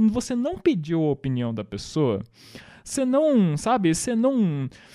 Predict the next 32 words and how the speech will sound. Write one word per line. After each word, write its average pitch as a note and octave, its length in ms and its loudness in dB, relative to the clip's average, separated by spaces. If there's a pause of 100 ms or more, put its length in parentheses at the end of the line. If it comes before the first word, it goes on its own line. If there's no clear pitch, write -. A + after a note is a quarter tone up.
a E3+ 120 -4
pessoa B3 420 0
nunca A#3+ 460 2
te - 180 -10
questionou, E3 800 0
nunca G3+ 300 0
te - 120 -8
perguntou F3 920 0
quais G3 300 -2
são F3 200 -4
suas E3 280 -6
reais D3+ 340 0
vontades, C3+ 1000 -2
o - 40 -20 (240)
que F#3 140 -4
que - 80 -8
você F3+ 180 0
realmente E3 560 0
gosta C3+ 800 0
de A#2+ 80 -12
fazer, B2 520 -4
que E3 140 -8
que, F3+ 140 -6
nunca F#3 580 -2
te - 120 -8
perguntou D#3 580 -2
nada D3 540 -2
da C3 100 -6
sua B2 220 -6
vida, C3+ 280 -4
nunca G#3 300 2
se E3 260 -2